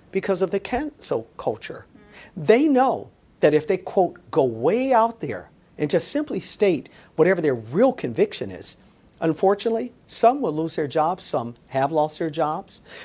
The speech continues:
Others will not find themselves kinda going up the ladder in various corporations.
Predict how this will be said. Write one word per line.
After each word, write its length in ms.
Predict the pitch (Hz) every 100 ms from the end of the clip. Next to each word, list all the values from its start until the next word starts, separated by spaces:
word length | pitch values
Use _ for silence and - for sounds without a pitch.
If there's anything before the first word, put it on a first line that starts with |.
| -
Others 460 | 220 294 302 214 -
will 300 | 185 165 -
not 340 | - 165 180 180
find 340 | - 165 160
themselves 420 | 151 151 160 147
kinda 320 | - 165 131 - 117
going 340 | 156 175 160
up 180 | 156 -
the 100 | 147
ladder 320 | 139 147 143
in 100 | 127
various 360 | 120 143 135 135
corporations. 720 | - 135 135 139 175 - 110